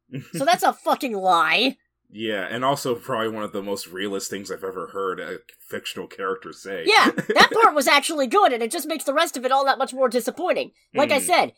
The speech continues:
Speaker 2: Nick and Talos interacting is the best part, which makes it absolutely fucking baffling that you kill them off!
Speaker 1: <laughs>
Speaker 2: So, it,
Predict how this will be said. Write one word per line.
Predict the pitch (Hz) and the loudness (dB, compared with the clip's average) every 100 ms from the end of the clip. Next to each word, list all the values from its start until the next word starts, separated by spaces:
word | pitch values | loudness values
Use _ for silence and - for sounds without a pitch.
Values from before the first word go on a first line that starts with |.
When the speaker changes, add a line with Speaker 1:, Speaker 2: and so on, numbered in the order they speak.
| - | -2
Speaker 2:
Nick | 269 339 | 0 0
and | 240 | 4
Talos | 294 302 262 | 8 8 6
interacting | 247 240 269 226 | 4 4 4 4
is | 202 | 2
the | 220 | 4
best | 269 233 | 4 4
part, | - 302 262 | 4 4 4
which | 226 | 0
makes | 269 262 | 2 2
it | 254 | 2
absolutely | - 370 330 311 285 | 6 6 4 2 2
fucking | - 381 311 | 6 4 4
baffling | 226 381 453 - 294 | 8 10 10 8 4
that | 277 302 | 4 -2
you | 254 | 6
kill | - 508 | 8 10
them | 320 359 | 6 8
off! | 440 349 - _ - 480 | 10 10 4 _ 6 6
Speaker 1:
<laughs> | 480 466 - | 8 -2 -2
Speaker 2:
So, | - 294 294 294 - 339 - _ _ _ _ _ | 6 8 8 4 -4 -10 -10 _ _ _ _ _
it, | 330 | -4